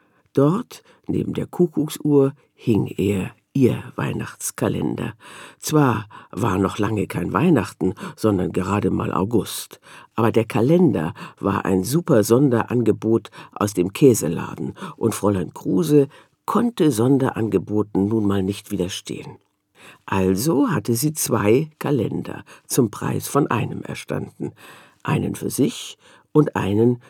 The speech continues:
für ihren Nachbarn Herrn Fink. Zufrieden betrachtete Fräulein Kruse ihren Kalender. Auf dem Bild packten sechs fröhliche Wichtel Weihnachtsgeschenke ein. Nur der siebte Wichtel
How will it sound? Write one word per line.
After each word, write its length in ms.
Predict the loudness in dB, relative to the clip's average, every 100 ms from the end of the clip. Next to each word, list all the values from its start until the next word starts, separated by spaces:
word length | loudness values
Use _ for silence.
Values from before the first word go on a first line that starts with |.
| -6
für 140 | 0
ihren 300 | 2 2 2
Nachbarn 480 | 0 -4 -4 -2 -2
Herrn 180 | -2 -2
Fink. 480 | -2 -6 -6 -20 -20 _ _ _ _ -20 -20 -20 -14
Zufrieden 720 | -4 -2 0 -2 2 4 4 2 _
betrachtete 640 | -6 -4 -4 -4 -4 0 0
Fräulein 380 | 0 -2 -2 -4
Kruse 440 | -4 -4 -4 -4
ihren 320 | -4 -4 -4
Kalender. 580 | -2 -4 -4 -8 -16 -18 -20 _ _ _ -20 -20 _ -6
Auf 140 | -2
dem 240 | 0 0
Bild 400 | 4 6 4 0 -16 -20 _
packten 500 | -4 -4 -4 -4 -4 -4 _
sechs 600 | -2 2 2 0 -6 -6 _ -10
fröhliche 600 | 4 8 8 4 -2 0
Wichtel 480 | -2 0 4 4 4 -12 -6
Weihnachtsgeschenke 1080 | -2 0 0 -4 -10 -10 -6 -4 -4 -6 -6
ein. 340 | -4 -6 -10 _ -20 -14 2
Nur 140 | 4
der 160 | 4 2
siebte 480 | 2 -2 -2 -4
Wichtel 480 | -4 -8 -10 -8 -8